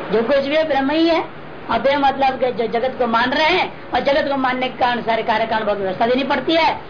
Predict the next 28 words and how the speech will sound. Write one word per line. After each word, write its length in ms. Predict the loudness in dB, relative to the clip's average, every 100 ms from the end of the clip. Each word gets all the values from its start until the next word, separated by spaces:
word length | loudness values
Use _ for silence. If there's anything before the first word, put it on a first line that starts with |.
| -4
और 160 | 0 2
व्यवस्था 380 | 2 0 0 -2
भी 100 | -2
मिथ्या 300 | -6 -6 -2
व्यवस्था 280 | -2 -2 -2
ही 80 |
देनी 180 | -2 -4
पड़ती 280 | -8 -10 -10
है। 760 | -12 -12 -12 -12 -6 -2 0 2
कार्य 300 | 2 2 2
कारणता 540 | 2 2 2 2 2 2 2 0
अभाव, 420 | 0 0 2 2 2 -2 -8 -14 -14 -14 -14 -14 -14 -12 -6
कार्य 300 | 0 2 2 2
कारणता 520 | 2 2 0 0 0
का 160 | 2 2 2 0 -8 -6 -2
अभाव 360 | 0 2 2 2
होने 200 | 0 0
से 1040 | 0 2 4 4 2 0 -6 -14 -8 0
इन 100 | 4
दोनों 240 | 4 4 4
के 60 | 4
बीच 180 | 2
में 300 | 2 2 0 -4 -12 -12 -4
आभास 480 | 0 0 2 2 2
और 340 | 2 4 2 -2 -8 -8 -4
विज्ञान, 880 | -2 2 2 2 0 -2 -4 -8 -12 -14 -16 -16 -14 -8 -4
ऋजुवक्रादि 680 | 0 2 2 4 2 4 2
और 280 | 4 2